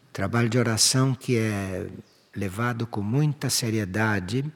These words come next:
aqui e nos núcleos, nós teríamos que nos lembrar que a oração que se pede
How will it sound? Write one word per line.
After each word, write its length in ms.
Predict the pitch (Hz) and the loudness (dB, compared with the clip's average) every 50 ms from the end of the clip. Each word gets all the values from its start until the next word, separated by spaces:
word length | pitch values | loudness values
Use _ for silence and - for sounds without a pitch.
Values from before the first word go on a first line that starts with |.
| - - - _ _ _ _ - - | -12 -20 -20 _ _ _ _ -4 -4
aqui 500 | 98 - - - - 143 135 113 98 101 - - | -4 -4 -2 -2 2 2 4 4 2 -2 -6 -6
e 80 | 104 | -4
nos 240 | 101 107 107 104 90 | -2 -2 -2 0 2
núcleos, 760 | 120 120 120 117 117 - - 110 123 135 135 - - - - - - _ _ _ _ _ _ _ _ _ _ _ _ _ _ _ _ _ _ _ - - _ _ | 2 4 4 4 2 0 -4 -2 -2 -2 -2 -4 -6 -8 -10 -16 -20 _ _ _ _ _ _ _ _ _ _ _ _ _ _ _ _ _ _ _ -20 -20 _ _
nós 280 | - 127 147 180 185 - | 0 4 4 4 4 4
teríamos 600 | - 185 160 151 165 175 180 175 170 165 - - | 4 6 6 8 8 8 8 8 6 4 2 0
que 600 | - - - 147 139 135 127 120 117 113 104 101 104 101 92 98 101 - - - - - _ _ _ _ _ _ _ _ _ _ - | -2 0 2 4 6 6 6 6 6 6 4 2 0 0 -2 -4 -4 -6 -8 -10 -12 -16 _ _ _ _ _ _ _ _ _ _ -4
nos 240 | 113 135 170 170 151 | 0 2 4 4 4
lembrar 960 | 156 156 139 123 113 95 110 110 120 127 139 139 135 - - - - - _ _ _ _ _ - | 6 4 6 4 4 2 2 2 2 2 2 0 -2 -6 -10 -20 -20 -20 _ _ _ _ _ -12
que 840 | - - 165 165 160 156 147 135 127 120 110 101 101 95 90 - - - _ _ _ _ _ _ _ _ _ _ _ _ _ - | -6 -2 0 2 4 4 4 4 4 2 2 0 0 -2 -4 -8 -12 -20 _ _ _ _ _ _ _ _ _ _ _ _ _ -4
a 140 | - 156 | 2 4
oração 640 | 156 165 170 180 175 - - - - 127 117 107 107 | 6 6 6 4 2 2 2 2 2 2 2 2 0
que 100 | - 117 | -2 -2
se 220 | 107 - - 107 - | 0 0 0 -2 -4
pede 760 | - - - 120 120 117 110 98 90 92 110 120 127 135 | -6 -4 0 0 2 2 0 0 -2 -4 -4 -4 -4 -4